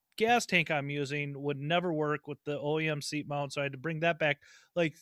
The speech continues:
three inches. And that was a pain in the butt for me. At least it was, 'cause I had to take it off stand, sit on it, put it back up, weld, tack.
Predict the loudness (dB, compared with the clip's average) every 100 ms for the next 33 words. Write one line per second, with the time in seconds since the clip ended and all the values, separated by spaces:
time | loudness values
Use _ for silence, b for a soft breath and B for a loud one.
0 | _ -6 -2 0 0 -2 -4 -8 -8 -6
1 | -4 0 0 0 0 -4 -6 _ -14 -10
2 | -8 -6 -6 -6 -2 0 0 -4 -4 -2
3 | -2 -4 -4 -4 -2 -4 -6 -8 -6 -4
4 | -4 -4 -8 -8 -6 -8 -10 b b _
5 | 0 0 -4 _ _ _ -4 0 -2 -2
6 | -4 -2 -2 -6 -4 0 2 0 -4 -12
7 | _ _ -4 -2 -2 -2 -4 -4 0 2
8 | 2 0 -6 _ _ 0 0 0